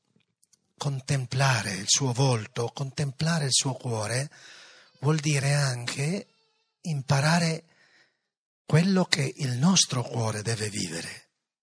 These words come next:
La prima lettura è presa da un libro dell'Antico Testamento,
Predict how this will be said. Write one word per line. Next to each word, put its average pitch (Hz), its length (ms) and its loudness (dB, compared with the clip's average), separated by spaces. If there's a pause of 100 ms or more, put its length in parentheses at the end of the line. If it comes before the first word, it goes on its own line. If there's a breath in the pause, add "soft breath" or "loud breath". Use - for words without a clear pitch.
(1800)
La 127 160 -8
prima 147 300 0
lettura 123 500 -2
è 131 80 -2
presa 131 340 0
da 131 120 0
un 185 100 2
libro 123 380 0
dell'Antico 123 560 -4
Testamento, 123 960 -2